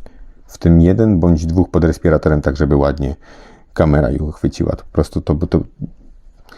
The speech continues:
Już nie chcę do tego wracać. Nie chcę, nie chcę. Nie, nie, wolałbym tego wszystkiego nie widzieć. Mam tak-, taką propozycję dla, dla was.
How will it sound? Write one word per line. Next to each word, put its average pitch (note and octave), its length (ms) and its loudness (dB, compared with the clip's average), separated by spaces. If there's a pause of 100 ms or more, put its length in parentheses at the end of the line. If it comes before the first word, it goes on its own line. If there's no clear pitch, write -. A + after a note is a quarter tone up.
(220)
Już G2+ 100 -2
nie F#2+ 100 2
chcę - 140 -2
do - 60 -6
tego D2 180 2
wracać. - 460 -2 (2500)
Nie D2 140 2
chcę, - 260 -10 (180)
nie - 100 0
chcę. - 360 -8
Nie, F2+ 180 4
nie, A2 180 -2
wolałbym D#2+ 300 0
tego D2+ 160 -2
wszystkiego - 320 -4
nie C2+ 140 -2
widzieć. - 400 -8 (840)
Mam D#2+ 120 2
tak-, - 280 -4
taką - 220 -2
propozycję D2+ 560 0
dla, - 160 -8
dla - 220 -8
was. - 280 -4